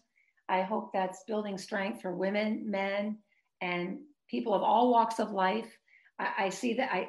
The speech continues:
I see that mental health responsibility and pull that I have. And I've just, I prayed this many times, and I, there, there's, I'm not afraid of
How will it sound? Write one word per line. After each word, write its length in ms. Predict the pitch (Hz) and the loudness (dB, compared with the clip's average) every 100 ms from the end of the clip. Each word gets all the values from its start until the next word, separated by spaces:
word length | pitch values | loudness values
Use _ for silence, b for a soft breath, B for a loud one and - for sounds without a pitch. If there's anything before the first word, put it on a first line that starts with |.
| - | -2
I 140 | 185 | -2
see 260 | 180 - 233 | -2 -2 0
that 220 | 226 214 | 0 0
mental 320 | 208 220 220 | 0 0 0
health 300 | 190 214 214 | 0 0 -2
responsibility 800 | 208 - 196 190 220 208 208 208 | -6 -2 -2 0 -2 0 0 -2
and 100 | 190 | -4
pull 280 | - 247 247 | 0 2 4
that 140 | 226 226 | 2 -2
I 100 | 214 | -2
have. 380 | 220 226 226 - - b b b b _ - | -2 -2 -2 -4 -14 b b b b _ -8
And 340 | 214 202 196 196 - _ - | -4 -4 -4 -8 -16 _ 2
I've 180 | 208 | 2
just, 240 | 208 269 - - _ _ - | 4 -2 -2 -16 _ _ -2
I 100 | 233 | -2
prayed 320 | 247 302 349 | 0 2 2
this 180 | 349 - | 2 0
many 300 | 285 262 254 | 2 4 2
times, 460 | - 294 294 220 185 | 0 0 2 2 -2
and 160 | 202 - - _ _ - | -6 -6 -12 _ _ -6
I, 180 | 214 - - b b | -6 -6 -12 b b
there, 200 | 262 269 | 2 4
there's, 240 | 247 247 262 - 254 247 - | 6 4 2 0 0 0 0
I'm 160 | 254 | 4
not 180 | 277 330 | 6 8
afraid 440 | 311 - 285 277 269 | 6 6 6 6 2
of 220 | 214 214 | 2 0